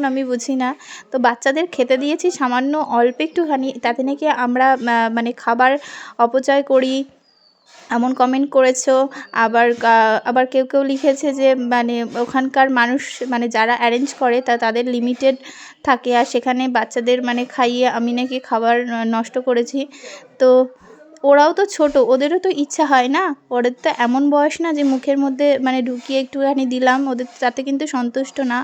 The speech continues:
যে অনুষ্ঠানে নিয়ে যায়, তো সেই অনুষ্ঠানে কিন্তু ওরা সবার খাওয়া দেখে, আর ওদেরও ওইভাবে খেতে ইচ্ছা করে। আর মা বাবা হয়ে <laughs> সেটা কি করে আমরা এড়িয়ে যেতে পারি বলো? যারা বা-, বলো এইরকম কথা, তাদের মন মানসিকতা আমি বুঝি না, যে ছোট বাচ্চারা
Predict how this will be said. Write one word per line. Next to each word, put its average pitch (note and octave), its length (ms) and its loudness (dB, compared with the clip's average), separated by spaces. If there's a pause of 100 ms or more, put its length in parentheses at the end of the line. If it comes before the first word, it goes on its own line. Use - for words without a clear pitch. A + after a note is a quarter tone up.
(180)
যে A#3+ 160 -8 (460)
অনুষ্ঠানে D#4+ 520 0
নিয়ে D4+ 240 0
যায়, D#4 360 0
তো D4+ 100 -2
সেই D4+ 220 -2
অনুষ্ঠানে D4 500 -2
কিন্তু C#4+ 360 -2 (160)
ওরা C4 160 2
সবার C#4 320 -4
খাওয়া B3+ 340 -4
দেখে, B3+ 300 -4 (360)
আর B3+ 160 0
ওদেরও B3+ 280 0
ওইভাবে C#4 300 2
খেতে C4 260 -4
ইচ্ছা C#4 300 -4
করে। B3+ 220 -2 (440)
আর A#3+ 180 -2
মা B3 200 -2
বাবা B3+ 240 0
হয়ে C#4+ 340 2
<laughs> C#4+ 440 0
সেটা C4+ 220 0
কি C#4+ 140 -8
করে C#4 220 0
আমরা C4 200 2
এড়িয়ে A#3+ 280 2
যেতে A#3+ 240 -2
পারি A#3 240 -2
বলো? A#3+ 240 0
যারা B3+ 280 0
বা-, B3+ 280 -2
বলো A#3+ 440 2 (400)
এইরকম C#4+ 400 0
কথা, C4+ 360 0
তাদের C4 300 2
মন C4+ 280 0
মানসিকতা C#4 600 0
আমি C#4+ 140 2
বুঝি B3 320 -2
না, C4 140 0
যে B3 140 -4
ছোট B3 260 -4
বাচ্চারা C4 500 0